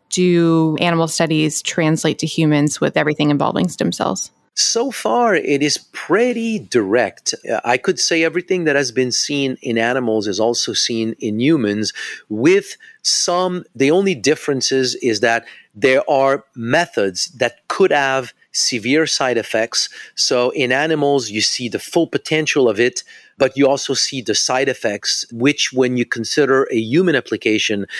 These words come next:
Speaker 2: then you could not use them because of some of the side effects that can be associated with them. So that would be a limitation of the application of some of these, like what we talked about before, embryonic stem cells. The use of embryonic stem cells has shown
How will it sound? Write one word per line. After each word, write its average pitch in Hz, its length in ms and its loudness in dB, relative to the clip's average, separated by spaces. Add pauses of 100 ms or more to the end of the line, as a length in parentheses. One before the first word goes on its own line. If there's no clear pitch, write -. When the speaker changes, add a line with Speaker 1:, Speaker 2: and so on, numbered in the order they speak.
(240)
Speaker 2:
then 117 300 2
you 120 200 -4
could 123 180 -2
not 110 240 0
use 123 280 -2
them 117 240 0
because 117 560 0
of 98 80 -4
some 113 240 -2
of 95 100 -6
the 95 100 -2
side 101 280 -2
effects 92 320 -8
that 101 140 -8
can 110 120 -8
be 95 100 -6
associated 95 640 -4
with 85 140 -12
them. 73 200 -14 (440)
So 120 440 2
that 135 360 0
would 127 160 -2
be 127 140 2
a 113 60 4
limitation 120 600 0
of 101 140 -4
the 107 100 4
application 104 500 -4
of - 80 -6
some 110 200 -2
of 90 80 -6
these, 113 200 -4
like 139 380 2
what 127 140 0
we 123 100 -4
talked 117 260 -2
about 107 220 0
before, 113 360 0 (280)
embryonic 127 480 2
stem 101 220 -4
cells. - 400 -8 (500)
The 127 120 2
use 151 300 2
of 131 100 0
embryonic 123 540 0
stem 151 240 -2
cells 113 420 -2
has 117 140 -4
shown 139 640 0